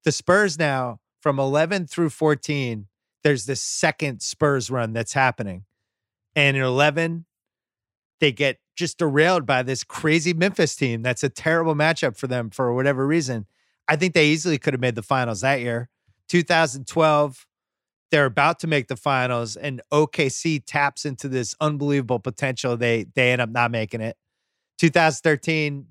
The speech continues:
they're up five with twenty-eight seconds left, blow it. And then two thousand fourteen, they finally win. But, man, if you look back at that Spurs run,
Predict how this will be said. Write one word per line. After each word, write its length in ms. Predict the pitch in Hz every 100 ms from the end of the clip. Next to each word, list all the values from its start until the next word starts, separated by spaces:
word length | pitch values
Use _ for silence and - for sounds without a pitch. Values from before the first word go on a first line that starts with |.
| -
they're 280 | 139 131 -
up 220 | 151 -
five 260 | 151 143 131
with 100 | 120
twenty-eight 340 | 139 139 127
seconds 300 | 139 127 -
left, 180 | 131 101
blow 260 | 127 123
it. 120 | 117 - _ _ _ _ _ _
And 120 | 151 143
then 120 | 139
two 140 | 151
thousand 320 | 147 143 123 110
fourteen, 420 | 147 139 165 143
they 100 | 127
finally 320 | - 143 131
win. 280 | 135 160 131
But, 200 | 131 110 _ _ _ 165
man, 180 | 165
if 140 | 131 135
you 80 | 147
look 200 | 180 -
back 300 | 147 160 151
at 140 | 120
that 200 | 127 117
Spurs 540 | - - 139 156 139
run, 380 | 123 117 110 104